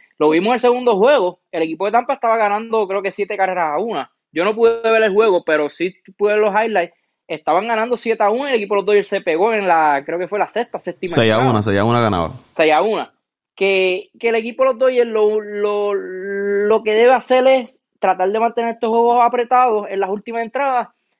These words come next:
Speaker 1: y, eh, ¿verdad? Si está atrás en el, si está atrás en el marcador, si, si puede anotar e irse adelante, mucho mejor, pero si está atrás en el marcador, tratar de no estar muy lejos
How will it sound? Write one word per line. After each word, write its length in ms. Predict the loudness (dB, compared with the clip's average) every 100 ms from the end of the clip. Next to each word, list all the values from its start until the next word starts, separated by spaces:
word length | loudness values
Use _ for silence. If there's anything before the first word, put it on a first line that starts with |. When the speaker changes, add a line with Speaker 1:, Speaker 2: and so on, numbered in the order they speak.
| _ -2
Speaker 1:
y, 320 | 0 0 0
eh, 220 | 2 4
¿verdad? 240 | 4 2 2
Si 80 |
está 240 | -4 0 0
atrás 260 | 0 -2
en 100 | -2
el, 160 | -6 -8
si 120 | -10
está 220 | -4 0
atrás 220 | 0 0 -4
en 80 |
el 100 | -6
marcador, 600 | -6 -8 -4 -2 -2 -4 -8
si, 220 | -12 -10 -10
si 200 | -10 -6
puede 520 | 0 2 4 4 4
anotar 500 | 2 0 0 0 0
e 80 | -2
irse 320 | -4 -4 -2
adelante, 520 | -2 -2 -6 -10 -10 _
mucho 220 | -12 -8 -4
mejor, 220 | -4 -4
pero 140 | -6
si 80 | -8
está 160 | -6 -4
atrás 180 | -4
en 100 | -6
el 80 | -6
marcador, 520 | -8 -8 -4 0 0
tratar 300 | -2 -6 -6
de 180 | -4 -6
no 260 | -6 -6 -6
estar 260 | 0 0 2
muy 200 | -2 0
lejos 280 | 0 0